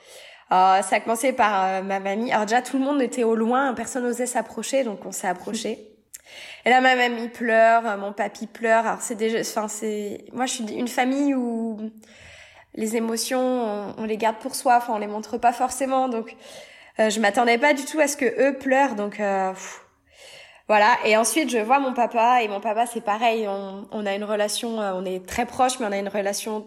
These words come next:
Speaker 1: très particulière, qui est pas forcément une relation classique père-fille.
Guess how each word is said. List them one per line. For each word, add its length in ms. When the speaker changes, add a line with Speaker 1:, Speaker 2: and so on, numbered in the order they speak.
Speaker 1:
très 180
particulière, 800
qui 180
est 60
pas 160
forcément 440
une 120
relation 360
classique 500
père-fille. 540